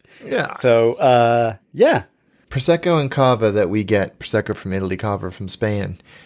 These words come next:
Speaker 1: um, that we, that we get here. I mean, if you pay, you can get a damn good bottle for under ten quid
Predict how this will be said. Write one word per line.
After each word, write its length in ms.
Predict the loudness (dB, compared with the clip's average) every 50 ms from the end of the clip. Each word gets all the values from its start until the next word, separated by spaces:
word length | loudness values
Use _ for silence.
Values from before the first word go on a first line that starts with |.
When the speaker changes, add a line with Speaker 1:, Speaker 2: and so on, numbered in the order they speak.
| _ _ _ -6 -4
Speaker 1:
um, 400 | -2 -2 -2 -2 -4 -6 -8 -6 -4
that 160 | -4 -2 -2 0
we, 300 | 0 0 0 0 -2 -4 -4 -2
that 100 | -2 0
we 160 | 0 0 0
get 160 | 0 -2 -2
here. 480 | -2 0 2 4 4 4 4 2 0 -2
I 60 | -4
mean, 380 | -4 -4 -2 -2 -2 -4 -6 -8
if 180 | -10 -10 -6 -6
you 60 | -4
pay, 480 | 0 2 4 4 6 4 4 2 0 -2 -8 -14 -2 0
you 100 | 0 0
can 120 | 2 2
get 120 | 2 2
a 40 | 2
damn 280 | 2 2 2 2 2 2
good 160 | 0 0 2
bottle 240 | 2 2 2 2 0
for 180 | -2 -4 -4
under 200 | -4 -4 -4 -8
ten 240 | -8 -6 -6 -6 -4
quid 240 | -4 -4 -4 -4